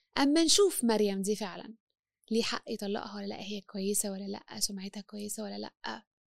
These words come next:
خليها تثبت نفسها لينا. استحقاقية رهيبة. حكم عقيم.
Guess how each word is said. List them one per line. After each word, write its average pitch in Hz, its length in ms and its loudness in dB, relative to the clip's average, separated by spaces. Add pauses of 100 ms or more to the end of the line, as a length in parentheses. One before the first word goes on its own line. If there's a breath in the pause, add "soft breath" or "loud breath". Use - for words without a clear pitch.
(800)
خليها 262 460 4
تثبت 233 480 4
نفسها 220 440 2
لينا. 196 380 0 (1080)
استحقاقية 226 760 2
رهيبة. 226 640 0 (1400)
حكم 226 480 2 (500)
عقيم. 226 840 6